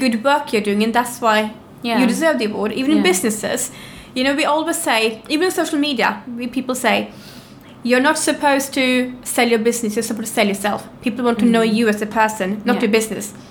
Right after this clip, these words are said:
Speaker 1: They know what your business is all about.
Speaker 2: Mm-hmm.
Speaker 1: But it's your journey as a, as a business owner. How do you come up with the idea?
Speaker 2: Yeah.
Speaker 1: In what way can you help people?
Speaker 2: Mm-hmm.
Speaker 1: That's what people want to know. That's what the big awards want to know, that how you got from nothing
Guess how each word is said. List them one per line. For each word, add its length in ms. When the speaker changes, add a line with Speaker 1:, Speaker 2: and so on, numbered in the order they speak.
Speaker 1:
They 140
know 120
what 100
your 120
business 180
is 80
all 60
about. 220
Speaker 2:
Mm-hmm. 360
Speaker 1:
But 100
it's 140
your 180
journey 320
as 100
a, 60
as 80
a 120
business 260
owner. 220
How 120
do 80
you 100
come 140
up 80
with 100
the 40
idea? 220
Speaker 2:
Yeah. 200
Speaker 1:
In 120
what 200
way 160
can 120
you 120
help 120
people? 260
Speaker 2:
Mm-hmm. 420
Speaker 1:
That's 240
what 160
people 220
want 160
to 40
know. 160
That's 180
what 60
the 80
big 80
awards 400
want 180
to 60
know, 200
that 180
how 140
you 460
got 140
from 120
nothing 340